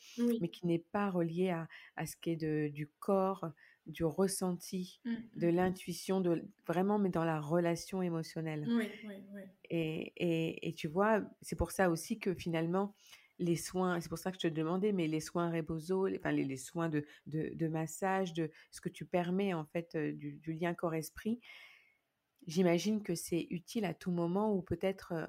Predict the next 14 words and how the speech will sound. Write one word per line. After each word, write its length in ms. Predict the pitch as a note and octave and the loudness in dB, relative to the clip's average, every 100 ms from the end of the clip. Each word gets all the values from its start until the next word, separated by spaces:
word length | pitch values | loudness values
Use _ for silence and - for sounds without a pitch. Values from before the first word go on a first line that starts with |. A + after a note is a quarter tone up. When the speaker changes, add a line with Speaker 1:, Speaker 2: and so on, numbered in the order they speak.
| - _ - | -10 _ -10
Speaker 2:
en 120 | D#3+ | -8
tant 180 | D#3 E3+ | -2 -2
que 40 | E3+ | -2
parent, 320 | F3 D#3+ G3+ | -2 0 0
puisque 200 | G3 - | -2 -4
là, 120 | D#3 | -6
c'est 180 | D#3 E3 | -6 -4
notre 200 | D#3 D3+ | -4 -4
sujet, 320 | - F3 G#3 | -6 -2 0
mais 140 | G3+ E3 | 0 0
en 100 | D#3 | -2
tant 200 | D#3+ D#3+ | -2 -4
que 40 | |
parent, 360 | - D#3+ F#3 | -4 -2 -2